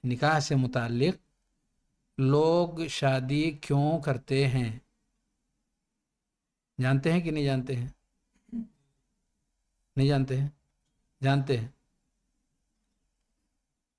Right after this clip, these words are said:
तो अब इस जानने का खुलासा क्या है? लोग शादी ब्याह जो करना चाहते हैं, हैं?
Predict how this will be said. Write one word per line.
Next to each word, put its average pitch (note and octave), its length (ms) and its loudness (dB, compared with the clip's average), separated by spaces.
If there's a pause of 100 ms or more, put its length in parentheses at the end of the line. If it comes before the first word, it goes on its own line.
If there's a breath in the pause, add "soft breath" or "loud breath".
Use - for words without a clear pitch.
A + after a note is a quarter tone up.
(140)
तो E3+ 80 -2
अब F#3+ 200 2
इस D#3 180 2
जानने F3+ 360 4
का F#3+ 140 2
खुलासा E3+ 400 2
क्या E3+ 220 0
है? A#2+ 260 -4 (3750)
लोग C#3+ 320 2
शादी C#3 460 0
ब्याह C3+ 540 2
जो B2+ 200 -2
करना C3 340 -2
चाहते C3 380 0
हैं, D3+ 440 -2 (1400)
हैं? E3+ 320 0